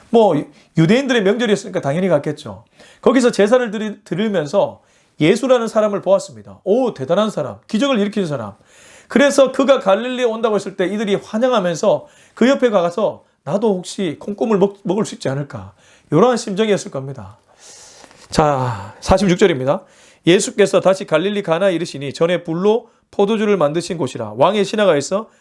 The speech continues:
그의 아들이 가버나움에서 병들었더니." 예수님이 갈릴리에 이르러서 가나라는 지역에 갔습니다.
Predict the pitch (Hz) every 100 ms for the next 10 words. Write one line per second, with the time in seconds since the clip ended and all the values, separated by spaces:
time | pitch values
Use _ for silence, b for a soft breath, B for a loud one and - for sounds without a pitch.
0 | b - 180 175 180 208 220 _ _ 127
1 | 139 160 175 170 165 135 151 143 127 113
2 | 104 - b b b b 180 226 214 214
3 | 175 170 214 214 190 151 135 147 196 165
4 | 202 147 101 - 139 185 247 208 151 151
5 | 147 120 - 117 107